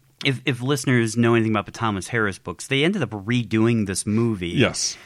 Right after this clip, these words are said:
Speaker 1: later
Speaker 2: As Red
Speaker 1: after
Speaker 2: Dragon,
Speaker 1: the
Speaker 2: yeah.
Speaker 1: popularity of Silence of the Lambs, Red Dragon with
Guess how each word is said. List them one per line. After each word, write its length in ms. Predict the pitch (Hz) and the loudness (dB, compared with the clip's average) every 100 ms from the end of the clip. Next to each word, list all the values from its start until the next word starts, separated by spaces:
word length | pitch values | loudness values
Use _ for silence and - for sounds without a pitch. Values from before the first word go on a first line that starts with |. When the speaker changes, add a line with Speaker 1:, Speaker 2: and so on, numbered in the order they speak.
| - | -14
Speaker 1:
later 640 | - 107 113 107 85 85 101 | -8 -2 0 0 -2 -8 -4
Speaker 2:
As 240 | 113 110 107 | 2 2 2
Red 140 | 107 | 2
Speaker 1:
after 140 | 107 | 2
Speaker 2:
Dragon, 180 | 98 85 104 101 - | 0 0 0 0 -2
Speaker 1:
the 80 | - | -8
Speaker 2:
yeah. 120 | 90 78 | -8 -2
Speaker 1:
popularity 1040 | 123 113 110 101 113 117 107 - 101 98 | 0 0 -2 -2 2 2 0 -2 -4 -4
of 500 | 92 92 90 90 - _ | -2 -2 -2 -6 -12 _
Silence 380 | - 95 92 - | -4 -2 -2 -6
of 60 | |
the 80 | 87 | -8
Lambs, 640 | 95 151 127 98 92 101 - - - | -2 0 2 0 -2 -2 -4 -10 -10
Red 220 | 110 95 87 | -4 -2 -2
Dragon 580 | 117 127 123 110 98 | -2 0 0 0 -2
with 240 | 92 92 | -2 -6